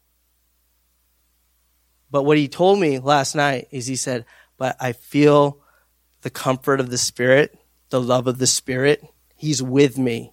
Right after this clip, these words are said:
He's gonna use me in a different way." City Bible Church, that's what God wants to do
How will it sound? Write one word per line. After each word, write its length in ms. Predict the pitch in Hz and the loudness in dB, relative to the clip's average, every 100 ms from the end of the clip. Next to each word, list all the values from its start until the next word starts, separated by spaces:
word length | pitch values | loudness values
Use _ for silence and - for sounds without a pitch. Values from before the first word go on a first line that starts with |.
| _ | _
He's 220 | - 139 | -6 -4
gonna 160 | 127 143 | 0 0
use 380 | 135 139 147 143 | 0 2 0 2
me 100 | 139 | 0
in 80 | 135 | 0
a 60 | |
different 400 | 127 131 - 120 | -2 -4 -4 -2
way." 320 | 120 113 123 _ _ _ _ _ - - _ _ _ _ | -2 -4 -10 _ _ _ _ _ -20 -20 _ _ _ _
City 240 | - 180 175 | 0 2 4
Bible 320 | 147 147 143 | 4 2 0
Church, 280 | - 139 - | -2 -4 -2
that's 200 | 139 - | -2 -2
what 100 | 143 | 0
God 260 | 131 135 | 2 2
wants 200 | 127 123 | 0 -4
to 60 | - | -6
do 440 | 117 123 120 113 | -6 -4 -2 -4